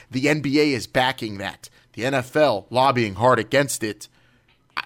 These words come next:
something's gotta give eventually. I feel like this is going to win out, although we're hearing that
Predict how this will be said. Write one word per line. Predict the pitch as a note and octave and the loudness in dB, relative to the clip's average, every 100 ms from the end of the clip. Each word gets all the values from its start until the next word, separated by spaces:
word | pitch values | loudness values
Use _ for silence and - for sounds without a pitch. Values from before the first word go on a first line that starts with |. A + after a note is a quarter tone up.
| - | -10
something's | A2+ - E3 D#3 B2+ | -4 0 0 -4 -2
gotta | D#3 C#3 | 2 2
give | G#2+ D3 D#3 | 2 2 2
eventually. | A2+ F#2+ D#3 - B2+ A#2 | 2 0 0 0 -4 0
I | C#3 | -2
feel | - C3+ | -2 -2
like | B2 B2 - | 0 -2 -6
this | G#2 C3+ - | -8 -8 -6
is | A#2 | -6
going | C#3 D3 | -2 -2
to | B2 | -2
win | B2+ D3 | -2 0
out, | C#3+ - | 0 2
although | A#2+ B2 D#3+ F3+ F#3 - _ _ _ - | 0 2 4 4 2 -4 _ _ _ -8
we're | A#2 | -4
hearing | G#2 D3+ D3 B2+ | 0 2 2 2
that | B2 | 0